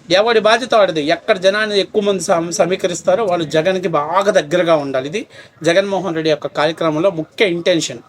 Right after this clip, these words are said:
అందులో దేవినేని అవినాష్ ఫస్ట్ ప్లేస్లో ఉన్నాడు కాబట్టి జగన్మోహన్ రెడ్డి కాన్వాయ్లో జగన్మోహన్ రెడ్డి వెనకాల దేవినేని అవినాష్, అవినాష్ ప్రచా-, అంటే ప్రయాణించేటువంటి అవకాశం కల్పించారు. ఇట్లా ఎందుకు టార్గెట్ ఇస్తున్నాడు జగన్మోహన్ రెడ్డి అంటే,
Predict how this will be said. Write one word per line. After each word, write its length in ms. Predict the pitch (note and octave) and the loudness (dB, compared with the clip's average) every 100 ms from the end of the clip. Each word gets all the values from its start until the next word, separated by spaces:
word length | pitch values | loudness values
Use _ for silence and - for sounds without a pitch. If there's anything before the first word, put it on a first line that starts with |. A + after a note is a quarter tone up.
| - _ - | -20 _ -6
అందులో 440 | E3+ A#3 G#3 F3+ F#3+ - - - | -2 4 4 4 0 -6 -20 -4
దేవినేని 440 | E3 G#3+ G#3+ G#3 G3 | 2 2 2 0 2
అవినాష్ 480 | F3+ F3 F3+ E3+ - | 0 0 -2 -4 0
ఫస్ట్ 240 | F3+ - | -2 0
ప్లేస్లో 260 | G#3+ G3+ G3+ | 0 0 -2
ఉన్నాడు 200 | F3 E3+ | -4 0
కాబట్టి 360 | D#3+ D#3+ D#3 F3+ | 2 2 0 -2
జగన్మోహన్ 500 | D3+ E3+ F#3 E3+ E3+ | 0 0 -2 -4 -4
రెడ్డి 140 | D#3 | -6
కాన్వాయ్లో 680 | D#3 F3 F#3+ F#3+ F3+ B3+ D4+ - - - D#3 | -2 0 4 4 4 2 0 -4 -20 -12 -2
జగన్మోహన్ 480 | E3+ G3+ G#3 G3 F#3 | 2 2 2 0 0
రెడ్డి 160 | E3+ | 0
వెనకాల 400 | D#3 F3+ G3+ A3+ | 0 2 2 2
దేవినేని 400 | G3+ F#3 F#3 F3 | 2 0 0 -2
అవినాష్, 440 | D#3+ D#3+ E3+ E3+ C4+ | -2 -2 -4 -4 -4
అవినాష్ 380 | E3 E3+ F3+ F3 C#4 | -2 0 0 -2 -2
ప్రచా-, 400 | - E3 F#3 F3 - - - | -2 2 2 0 -8 -12 -6
అంటే 160 | G#3 | -2
ప్రయాణించేటువంటి 680 | G#3+ G3 G3 G3+ G3 F3 E3+ | 0 2 2 0 -4 -2 2
అవకాశం 400 | D#3+ D#3+ G3+ G#3 | 4 4 4 2
కల్పించారు. 500 | E3+ C#3+ C#3+ - C3 | -2 -2 -4 -6 -6
ఇట్లా 200 | D3+ G3+ | 0 2
ఎందుకు 320 | F#3+ G3 A#3+ | 2 2 -2
టార్గెట్ 400 | A#3 G3+ F#3 F3+ | 2 4 4 0
ఇస్తున్నాడు 340 | E3+ - D#3+ C#3+ | -6 -4 -4 -2
జగన్మోహన్ 440 | C#3 D3+ D#3+ D3+ | 0 0 0 -2
రెడ్డి 140 | C#3 C3+ | -2 -2
అంటే, 300 | C#3 C4 | 2 2